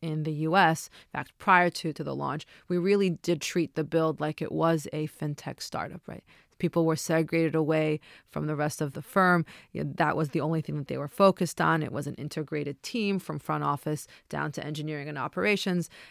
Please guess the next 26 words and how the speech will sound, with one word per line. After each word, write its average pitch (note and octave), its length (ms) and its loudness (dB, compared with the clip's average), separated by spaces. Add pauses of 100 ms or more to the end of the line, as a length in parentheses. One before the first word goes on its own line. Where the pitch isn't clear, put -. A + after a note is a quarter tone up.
And F3 140 0
it D#3+ 100 0
really F#3 340 6
felt E3 460 4
like D#3 500 2
a D3+ 120 -4
startup D#3+ 720 0
enterprise. D3+ 600 -4
And D3+ 140 -4
so D#3+ 300 0 (340)
having E3+ 440 6
the D#3+ 100 2
foresight F3+ 600 4
to F3 60 0
do F#3+ 200 4
that, E3 340 6
I E3 80 -2
think, E3 340 -2
is F3+ 340 2
the - 200 -8
output E3+ 360 4
of D3+ 100 2
the D3+ 100 -2
firm's E3 380 0
collective E3+ 600 0
learnings D#3 540 -4